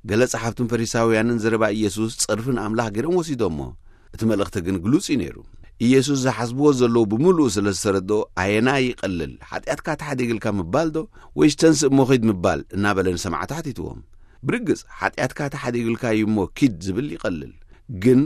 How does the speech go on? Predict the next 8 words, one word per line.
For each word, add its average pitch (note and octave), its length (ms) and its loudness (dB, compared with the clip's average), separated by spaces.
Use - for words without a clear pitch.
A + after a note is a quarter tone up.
እዚ A#2+ 200 4
ከም C3+ 260 4
ዝኸውን G#2 480 2
ብምንታይ F#2+ 400 -2
ክንፈልጥ B2+ 420 -4
ንኽእል? C#2+ 340 -10
ኢየሱስ A#2 340 0
ቀጺሉ A#2 420 0